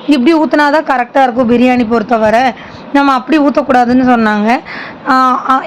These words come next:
அவங்க அப்படி ஊத்துனனால நான் கேட்கும் போது அப்படி சொன்னாங்க. அப்புறம் சிக்கனுக்கு தேவையான அளவு தண்ணி எல்லாம் ஊத்திட்டு அதுக்கப்புறம் தயிர் பாக்கெட் ஊத்துறாங்க. அரை லிட்டர் தயிர் பாக்கெட் ஊத்துனாங்க.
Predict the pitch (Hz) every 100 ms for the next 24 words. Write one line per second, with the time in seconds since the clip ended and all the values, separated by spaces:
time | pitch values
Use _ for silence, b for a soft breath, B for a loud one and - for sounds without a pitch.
0 | - 226 226 302 285 269 285 247 294 285
1 | 311 311 269 269 254 254 269 285 226 247
2 | 233 240 254 254 - 277 320 302 240 254
3 | 254 262 254 240 262 254 233 247 240 240
4 | 240 220 233 247 415 B B B B -
5 | 277 269 269 330 302 262 240 226 - B
6 | B B - - - - - - - 285
7 | 302 269 247 247 233 240 233 233 254 294
8 | - 254 269 254 262 240 233 233 - 226
9 | 208